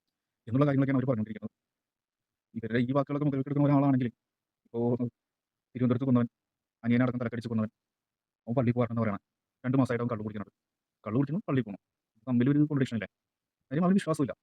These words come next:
പക്ഷേ ആളുകളെ കാണിക്കാൻ വേണ്ടിയിട്ട് അവൻ അങ്ങനെ ബിഹേവ് ചെയ്യുന്നു, അവനൊന്ന് പള്ളിയിലൊക്കെ പോകുന്നു. ചുമ്മാ വെറുതെ എന്തിനു വേണ്ടി അവൻ അങ്ങനെ പോയി വരുന്നു? പക്ഷേ അവരുടെ ഉള്ളിൽ വിശ്വാസമൊക്കെ അവനിക്ക് എന്തോ നഷ്ടപ്പെട്ട് കഴിഞ്ഞു. ഇങ്ങനെയുള്ള ആളുകൾ ഇവരും തലയുടെ ഉള്ളിലേക്ക് കുത്തിവെക്കണം എന്തിനാണെന്ന് അറിയാത്ത പുരോഗമനവാദം.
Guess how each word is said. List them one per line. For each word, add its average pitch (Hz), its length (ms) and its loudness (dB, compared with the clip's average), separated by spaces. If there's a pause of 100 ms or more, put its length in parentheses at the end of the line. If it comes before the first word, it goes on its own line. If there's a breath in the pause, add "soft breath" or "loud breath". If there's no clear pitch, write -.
(200)
പക്ഷേ - 180 -8
ആളുകളെ 117 200 2
കാണിക്കാൻ 135 220 0
വേണ്ടിയിട്ട് 135 180 0
അവൻ 139 80 0
അങ്ങനെ 135 120 0
ബിഹേവ് 127 160 2
ചെയ്യുന്നു, 127 200 2 (300)
അവനൊന്ന് 135 240 2
പള്ളിയിലൊക്കെ 117 320 0
പോകുന്നു. 113 160 -2 (680)
ചുമ്മാ 147 220 2
വെറുതെ 107 220 0
എന്തിനു 117 200 -2
വേണ്ടി 156 120 0 (260)
അവൻ 151 120 -10
അങ്ങനെ 151 160 2
പോയി 139 100 6
വരുന്നു? 127 160 2
പക്ഷേ 135 120 -2
അവരുടെ 135 120 0
ഉള്ളിൽ 147 160 4
വിശ്വാസമൊക്കെ 143 300 -2
അവനിക്ക് 143 160 0
എന്തോ 139 120 4
നഷ്ടപ്പെട്ട് 131 240 -4
കഴിഞ്ഞു. - 160 -4 (800)
ഇങ്ങനെയുള്ള 127 300 4
ആളുകൾ 139 160 2 (1000)
ഇവരും 135 160 -4 (100)
തലയുടെ 131 260 -2
ഉള്ളിലേക്ക് 127 260 2
കുത്തിവെക്കണം 131 340 0
എന്തിനാണെന്ന് 147 340 2
അറിയാത്ത 123 200 -2
പുരോഗമനവാദം. 107 420 -2